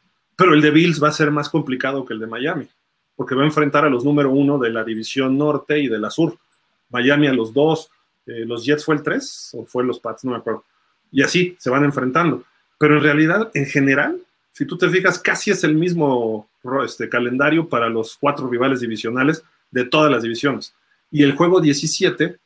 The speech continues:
este año Miami lo va a tener con Carolina, que habrá que ver qué pasa con ellos, ¿no? A ver a quién toman en el primer pick, eh, pero, pues, ya tienen un buen coach, a lo mejor nos cuesta trabajo.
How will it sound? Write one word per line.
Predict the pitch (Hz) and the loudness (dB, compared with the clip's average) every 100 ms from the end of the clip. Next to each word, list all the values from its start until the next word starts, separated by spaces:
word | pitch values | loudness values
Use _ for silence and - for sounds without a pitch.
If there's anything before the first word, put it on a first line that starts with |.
| _ _ _ | _ _ _
este | 139 - | -4 0
año | 165 143 | 2 4
Miami | 127 151 151 | 4 4 4
lo | 127 | 2
va | 143 | 0
a | |
tener | 139 139 | 0 -2
con | 139 123 | -2 -2
Carolina, | 131 127 170 202 139 - _ _ _ _ _ _ _ _ _ _ - | 0 2 2 2 -2 -8 _ _ _ _ _ _ _ _ _ _ -6
que | |
habrá | 123 147 151 | 0 0 2
que | 143 | 2
ver | 151 | 2
qué | 160 139 | 0 -2
pasa | 151 139 - | 0 0 -2
con | 139 | -2
ellos, | 220 147 | 0 0
¿no? | 135 135 | -2 0
A | |
ver | 151 | 2
a | 143 | 2
quién | 147 143 | 0 0
toman | 156 139 117 | 0 0 -2
en | |
el | 117 | -4
primer | 123 135 139 | -2 -2 -2
pick, | 220 - - _ _ _ _ - | -4 -6 -12 _ _ _ _ -6
eh, | 120 117 - | -4 -4 -2
pero, | 127 120 120 117 117 117 113 104 _ _ - | -2 0 0 0 0 0 -2 -4 _ _ -4
pues, | 127 | -2
ya | 139 | 2
tienen | 147 135 | 4 4
un | 127 | 2
buen | 123 110 | 0 0
coach, | 147 202 208 208 | 2 4 2 0
a | 127 | -4
lo | |
mejor | 120 151 156 | -2 -2 -2
nos | 139 | -2
cuesta | 147 143 127 | -4 -4 -6
trabajo. | 113 123 165 123 - | -4 -2 0 -2 -8